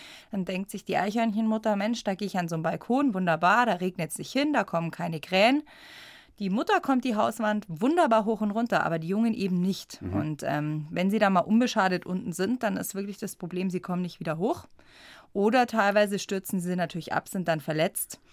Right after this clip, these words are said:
Speaker 1: und werden dann auch zu uns gebracht.
Speaker 2: Wie jung ist dann so ein Junghörnchen, wenn es seine ersten Ausflüge macht?
Speaker 1: Ja, also so sechs Wochen sind
Speaker 2: Sechs
Speaker 1: sie
Speaker 2: Wochen.
Speaker 1: circa alt, ja.
Speaker 2: Weil wenn sie auf die Welt kommen, sind sie nackt und blind.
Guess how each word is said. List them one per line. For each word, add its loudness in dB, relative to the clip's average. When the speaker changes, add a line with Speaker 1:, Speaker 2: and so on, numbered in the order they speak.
Speaker 1:
und -2
werden 4
dann 0
auch 2
zu -8
uns -6
gebracht. -10
Speaker 2:
Wie -4
jung 4
ist -8
dann 0
so -4
ein 2
Junghörnchen, 0
wenn -6
es -8
seine -4
ersten -8
Ausflüge -8
macht? -6
Speaker 1:
Ja, 4
also 0
so -4
sechs -4
Wochen -4
sind -8
Speaker 2:
Sechs -2
Speaker 1:
sie -2
Speaker 2:
Wochen. 0
Speaker 1:
circa -12
alt, -12
ja. -10
Speaker 2:
Weil 4
wenn 6
sie 2
auf 0
die -2
Welt 2
kommen, 4
sind 4
sie 2
nackt 4
und 2
blind. 4